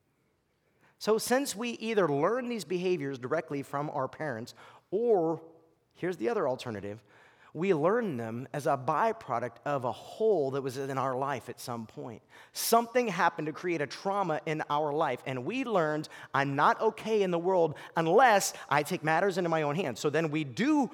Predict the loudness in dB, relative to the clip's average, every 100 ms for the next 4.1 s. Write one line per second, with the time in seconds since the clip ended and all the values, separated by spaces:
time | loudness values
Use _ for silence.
0 | -8 -4 4 6 4 2 -2 -2 0 0
1 | 0 -2 0 2 0 4 6 4 4 4
2 | 6 4 0 4 4 2 0 2 2 0
3 | -4 -6 -4 -8 -6 -4 -4 -8 -12 -16